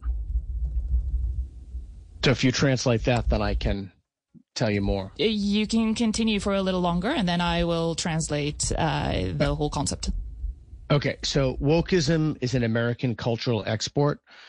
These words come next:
Speaker 1: and it plays on the sensitivities of people because of past ins-, historical injustices, like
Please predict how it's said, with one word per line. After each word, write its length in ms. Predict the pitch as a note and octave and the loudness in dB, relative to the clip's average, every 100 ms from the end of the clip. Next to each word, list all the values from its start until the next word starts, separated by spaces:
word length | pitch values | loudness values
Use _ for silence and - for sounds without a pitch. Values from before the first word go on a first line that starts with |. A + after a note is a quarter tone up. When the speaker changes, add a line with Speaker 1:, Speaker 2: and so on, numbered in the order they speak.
| - - _ | -20 -20 _
Speaker 1:
and 420 | B2 A#2 G#2+ G#2+ - - | 0 0 2 0 -4 -2
it 220 | C3 - | -4 -2
plays 560 | - C#3+ C#3+ C#3+ C#3 A#2 | 0 2 4 2 0 -2
on 440 | C3 A#2+ A2 A2 A2 - | -2 0 0 0 -2 -2
the 60 | |
sensitivities 1120 | B2 - C#3 B2+ - - F#3 D3+ C3 A#2 - | -4 -2 -2 0 -2 -2 0 2 2 0 -2
of 180 | A#2 G#2 | -6 -4
people 600 | - A#2 - A2+ G#2+ G#2 - - _ _ _ | 0 0 2 0 0 -2 -8 -20 _ _ _
because 380 | C3+ B2 D3 A#2 | -4 0 0 0
of 160 | A#2+ - | -2 -2
past 420 | - G#2+ A2 - | -2 0 0 0
ins-, 240 | A2 - - _ | -2 -2 -10 _
historical 640 | - C#3+ - C3+ A#2+ A2+ A2+ | -2 0 2 2 2 0 -2
injustices, 840 | A2 A#2 A2+ - C#3+ F3+ E3+ - - - - - | 0 -2 -2 -2 0 0 0 -4 -14 -20 -14 0
like 420 | A2+ A2 G#2 - | 2 2 0 -6